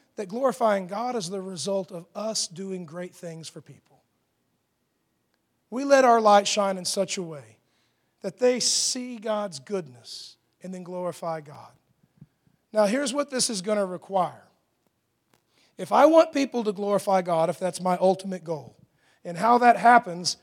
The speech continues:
is by letting my light shine in such a way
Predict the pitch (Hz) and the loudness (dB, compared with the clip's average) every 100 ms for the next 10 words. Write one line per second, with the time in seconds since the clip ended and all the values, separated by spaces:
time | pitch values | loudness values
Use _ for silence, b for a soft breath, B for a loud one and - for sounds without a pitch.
0 | b b b 196 180 196 180 208 220 214 | b b b -8 2 4 6 6 4 2
1 | 202 190 190 190 190 196 175 170 165 180 | 0 4 4 4 2 -4 -4 -4 -4 -4
2 | 156 170 160 151 156 | -4 -8 -10 -10 -10